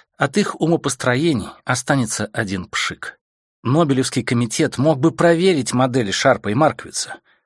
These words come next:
Они работают как снадобье знахарей, продающиеся через интернет,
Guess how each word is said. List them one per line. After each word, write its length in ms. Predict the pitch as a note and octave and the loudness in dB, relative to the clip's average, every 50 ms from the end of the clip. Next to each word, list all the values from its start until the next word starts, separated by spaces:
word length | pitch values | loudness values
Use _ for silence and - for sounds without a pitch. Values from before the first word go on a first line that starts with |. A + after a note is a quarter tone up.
| _ _ | _ _
Они 240 | - D3 E3 E3+ E3+ | 0 2 2 4 4
работают 420 | E3 E3 E3+ G#3 G3+ - E3 D3 | 4 4 4 2 2 2 0 0
как 200 | - E3 D3 - | 0 -2 -2 -2
снадобье 480 | - - F#3 F3+ D3+ D#3 D3 D3+ D#3+ D3 | 0 2 4 4 4 2 0 0 0 2
знахарей, 560 | A#2 D3 D#3+ D3+ G#2+ - - - D2 - - - - - - - | 2 2 4 4 2 0 -2 -8 -10 -12 -16 -18 -20 -20 -20 -10
продающиеся 720 | _ C3+ C#3 A#2 G#2+ A2 B2 A2 - - G#2+ - - A2 | _ -2 0 0 2 0 0 -2 -2 -4 -4 -4 -4 -6
через 300 | G2 - A#2 A2+ G#2+ G2+ | -4 -4 -4 -4 -2 -2
интернет, 520 | A2 - - A2 G#2+ A#2 G#2+ - - - | -2 -2 -2 -2 -2 -2 -2 -2 -6 -12